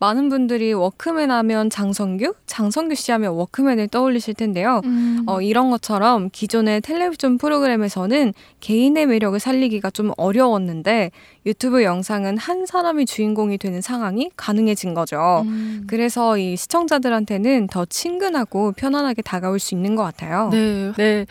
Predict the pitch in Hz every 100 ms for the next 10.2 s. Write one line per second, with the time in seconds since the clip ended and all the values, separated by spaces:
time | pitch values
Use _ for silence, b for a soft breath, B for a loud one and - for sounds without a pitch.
0 | B B - 330 349 339 285 294 - 302
1 | 262 202 214 254 262 214 196 196 247 254
2 | 202 170 180 196 214 220 156 185 254 277
3 | 262 254 - 185 196 247 247 226 208 175
4 | 196 196 180 175 247 233 190 B B 202
5 | 190 208 226 302 320 294 269 240 180 -
6 | 208 202 196 - 175 220 262 208 - 170
7 | 170 202 196 170 202 214 262 233 220 233
8 | B B B B - 269 330 285 285 214
9 | 196 - 339 339 320 214 208 202 233 -
10 | 254